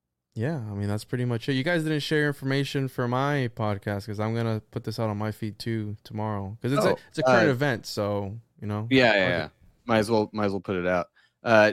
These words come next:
Speaker 2: yeah, we're just, we're on Rockfin. Uh, like we said at the beginning, that's gonna be where most of our shit is. Uh, if you listen to audio only, it's on all the,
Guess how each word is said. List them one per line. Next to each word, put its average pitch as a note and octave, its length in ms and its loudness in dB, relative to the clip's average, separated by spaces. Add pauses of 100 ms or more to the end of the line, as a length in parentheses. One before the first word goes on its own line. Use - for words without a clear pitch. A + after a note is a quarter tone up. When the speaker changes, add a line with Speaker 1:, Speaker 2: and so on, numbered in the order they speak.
Speaker 2:
yeah, C3+ 180 6
we're D3+ 140 6
just, F#3+ 300 -4
we're D#3 160 8
on D#3+ 100 8
Rockfin. C3+ 720 4
Uh, A#2 300 2
like A2+ 160 4
we A#2 80 -6
said A#2 140 2
at A2 60 2
the - 40 -12
beginning, G#2+ 360 -2
that's G#2 200 -4
gonna G#2 200 -2
be G#2+ 120 0
where G2 240 2
most G2+ 280 -2
of F#2 60 -6
our F#2 120 0
shit F#2 260 -2
is. F#2 260 -2
Uh, G2 120 -6
if F#2 160 -4
you G2+ 100 -4
listen F#2+ 240 -6
to F2+ 100 0
audio F#2 320 0
only, F#2+ 320 -6
it's F2+ 180 -6
on F2+ 280 -4 (420)
all G2 220 2
the, F#2 100 -6